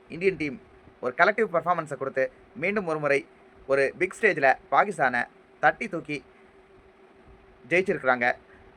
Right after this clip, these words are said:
அட்டகாசமா பந்து வீசி முக்கியமான விக்கெட்டுகளை தூக்கியிருந்த குல்தீப் யாதவுக்கு player of the match மீண்டும் ஒரு முறை கொடுக்கப்பட்டுச்சு. அட்டகாசமா வேற ஒரு ஜோன்ல இந்த டோர்னமெண்ட்ல குல்தீப் யாதவ் பந்து வீசிட்டு இருக்கிறாரு. கண்டிப்பா இந்த போக்குல போ-, போணுச்சு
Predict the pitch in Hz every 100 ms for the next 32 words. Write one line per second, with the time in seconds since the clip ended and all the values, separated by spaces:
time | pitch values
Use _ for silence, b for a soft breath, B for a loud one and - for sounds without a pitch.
0 | - - - 240 220 233 185 185 190 170
1 | 175 170 - - - - - 175 233 233
2 | 214 190 185 151 139 135 - 180 190 175
3 | 131 123 - - 165 190 - 131 120 127
4 | 120 - 120 156 170 139 127 - - 143
5 | 190 147 123 123 185 151 127 120 - -
6 | - _ - - - - - - 175 175
7 | 202 208 - 139 190 190 165 170 196 175
8 | 180 135 143 170 160 131 123 - 147 170
9 | 160 131 - 131 156 156 131 120 120 117
10 | 117 - b b _ - 117 143 175 160
11 | 139 - 131 196 226 185 202 165 143 143
12 | - - 156 165 156